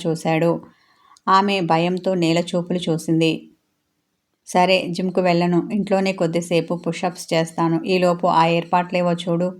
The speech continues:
అన్న అతడు తన అయిష్టాన్ని విసుగు రూపంలో ఆమె మీద ప్రదర్శించాడు. నేలపై మ్యాట్ వేసుకొని పుషప్స్ చేయడం మొదలుపెట్టాడు మేఘ్.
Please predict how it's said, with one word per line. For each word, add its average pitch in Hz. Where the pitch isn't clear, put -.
అన్న 170
అతడు 170
తన 190
అయిష్టాన్ని 180
విసుగు 165
రూపంలో 175
ఆమె 165
మీద 165
ప్రదర్శించాడు. 170
నేలపై 208
మ్యాట్ 175
వేసుకొని 180
పుషప్స్ 175
చేయడం 170
మొదలుపెట్టాడు 160
మేఘ్. 160